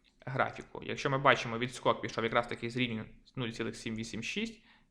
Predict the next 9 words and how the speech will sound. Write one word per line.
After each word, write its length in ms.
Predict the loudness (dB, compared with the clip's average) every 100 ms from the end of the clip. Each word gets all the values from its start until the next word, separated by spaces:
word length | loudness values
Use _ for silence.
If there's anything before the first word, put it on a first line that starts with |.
| -6
і 80 |
далі, 400 | 4 8 8 6 2 -10 -20 _ _
після 300 | -2 2 2
пробиття 520 | 4 4 4 6 4
даного 640 | 6 4 2 -2 -8 -10 -14 _ _ -4
рівня, 500 | 0 0 0 -2 -4 -14 _ _ _ _ 0
тренд 280 | 4 4 4 -2
падіння 540 | -2 0 0 0 -2 -6 -8
продовжився. 560 | -6 -6 -10 -14 -18